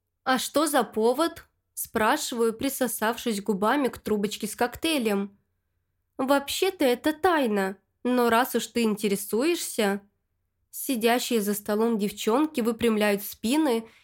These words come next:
и подаются немного вперед – чтобы хорошо расслышать то, о чем говорит Дарина. Насколько я успела понять,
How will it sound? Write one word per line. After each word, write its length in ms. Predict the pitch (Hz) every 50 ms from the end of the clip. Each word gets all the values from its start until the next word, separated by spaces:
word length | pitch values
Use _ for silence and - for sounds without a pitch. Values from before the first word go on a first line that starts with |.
| _ -
и 100 | 294 311
подаются 680 | 311 311 302 220 240 226 214 202 226 294 294 - - 240
немного 400 | 220 214 208 202 202 196 208 214
вперед – 600 | 214 - - 277 285 320 294 240 202 202 - - _ _ _ _ _ -
чтобы 380 | - - - 349 285 247 285
хорошо 500 | 277 - 262 226 226 226 226 - 262 240
расслышать 640 | 220 202 196 196 - 226 233 226 - 208 190 - -
то, 280 | - 202 240 302 339 - -
о 80 | -
чем 280 | 247 - - 208 208 190
говорит 360 | 208 196 196 202 214 208 190
Дарина. 580 | 214 220 262 302 311 302 247 202 196 196 202 - _ _ _ _ _ _ _ _ _ _ _ _ _ -
Насколько 640 | - 277 269 262 - - - 294 311 294 285 - 254
я 180 | 233 220 208
успела 460 | 214 208 - - - 240 240 226 208 196
понять, 640 | 202 - 196 190 190 190 196 233 294 302 - -